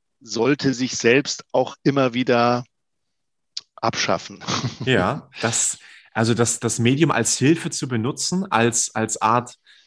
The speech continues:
Speaker 2: äh, Leiter, um irgendwo anders hinzukommen, aber nicht sich davon abhängig zu machen. Ganz essentiell, auf jeden Fall.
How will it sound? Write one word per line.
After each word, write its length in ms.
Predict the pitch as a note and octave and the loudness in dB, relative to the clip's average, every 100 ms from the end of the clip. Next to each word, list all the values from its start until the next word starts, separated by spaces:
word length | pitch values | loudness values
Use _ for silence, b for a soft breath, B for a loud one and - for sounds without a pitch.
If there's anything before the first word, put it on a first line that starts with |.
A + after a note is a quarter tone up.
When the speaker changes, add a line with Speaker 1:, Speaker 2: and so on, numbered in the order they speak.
| b b | b b
Speaker 2:
äh, 120 | G#2+ | 0
Leiter, 600 | G2+ F#2+ C3 E3 - D#3 | 2 2 2 0 0 0
um 100 | B2+ | 0
irgendwo 380 | - C3+ C#3 B2 | 0 0 0 0
anders 400 | A#2 D3+ D3 - | 0 -2 -2 -2
hinzukommen, 760 | C#3+ - A#2+ - G#2+ C3+ D#3 _ | -4 -4 -8 -6 -4 -4 -8 _
aber 240 | A2+ A2+ | -2 0
nicht 380 | A2+ C3 - - | 0 -2 -4 -12
sich 140 | - A#2 | -8 -4
davon 260 | A#2+ A#2+ | -4 -2
abhängig 360 | G#2 A#2 G#2 F2+ | -2 -2 -4 -4
zu 120 | G2+ | -6
machen. 240 | F2 F2 | -6 -6
Ganz 240 | F2 A#2 B2+ | -4 -4 -4
essentiell, 500 | - A#2 - G2 E2 | -6 -6 -6 -6 -6
auf 180 | F#2+ - | -6 -6
jeden 140 | A2+ | -8
Fall. 220 | - D#2+ | -8 -12